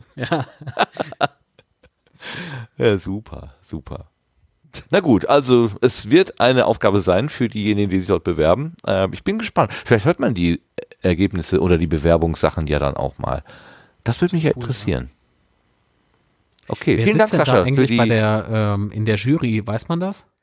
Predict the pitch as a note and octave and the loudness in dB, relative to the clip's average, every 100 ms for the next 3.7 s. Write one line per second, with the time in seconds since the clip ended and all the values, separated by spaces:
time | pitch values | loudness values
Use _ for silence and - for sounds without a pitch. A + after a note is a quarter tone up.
0 | _ _ _ _ _ _ _ _ - - | _ _ _ _ _ _ _ _ -20 -20
1 | - _ _ _ _ C3+ C3+ C3+ B2+ B2 | -20 _ _ _ _ 4 6 6 6 4
2 | A#2+ A#2 A2+ G#2+ G2+ F#2+ E2+ - - - | 2 2 2 0 0 -4 -6 -14 -18 -20
3 | - _ - G2+ G#2 F#2+ F2+ | -20 _ 0 0 2 2 0